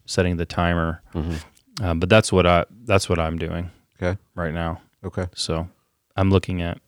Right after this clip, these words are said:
Speaker 1: as you guys know, you've heard me talk, talk about Daniel, but also now Philip is persistent, and he,
Speaker 2: <laughs>
Speaker 1: he wants me to, to do Jonah.
Speaker 2: <clears throat> Well, I got you to do Ecclesiastes. Let's see what I can,
Speaker 1: Right.
Speaker 2: let's see what I can
Speaker 1: Yeah,
Speaker 2: convince you to do
Speaker 1: right.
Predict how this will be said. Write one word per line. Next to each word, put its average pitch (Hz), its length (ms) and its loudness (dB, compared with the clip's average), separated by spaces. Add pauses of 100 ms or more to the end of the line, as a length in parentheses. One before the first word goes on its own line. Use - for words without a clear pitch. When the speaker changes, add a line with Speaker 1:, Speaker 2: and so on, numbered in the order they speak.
Speaker 1:
as 90 200 -2
you 87 100 -6
guys 82 240 -4
know, 82 380 -4
you've 95 220 -6 (180)
heard 98 120 -14
me 92 60 -10
talk, 90 220 -10 (180)
talk 90 180 -10
about 87 220 -8 (840)
Daniel, 82 520 -2 (420)
but 101 120 4
also 131 320 8
now 113 300 8
Philip 104 480 6 (300)
is 95 260 4
persistent, 110 720 2 (180)
and 90 280 4
he, 107 280 6 (180)
Speaker 2:
<laughs> 120 60 -4 (140)
Speaker 1:
he 113 120 8
wants 110 340 4
me 101 140 4
to, 90 200 2
to - 180 -8
do 90 180 2
Jonah. 107 640 6
Speaker 2:
<clears throat> 147 460 8 (460)
Well, 147 220 10
I 131 120 10
got 147 200 8
you 175 60 4
to 147 80 10
do 131 240 10
Ecclesiastes. 101 880 4
Let's 92 120 0
see - 140 0
what 95 160 6
I 87 80 6
can, 78 320 2
Speaker 1:
Right. 85 240 0
Speaker 2:
let's 92 140 0
see - 100 -2
what 92 100 6
I 85 60 6
can 80 140 0
Speaker 1:
Yeah, 85 60 2
Speaker 2:
convince 90 360 2
you 98 120 2
to 85 40 2
do 82 140 2
Speaker 1:
right. 87 160 0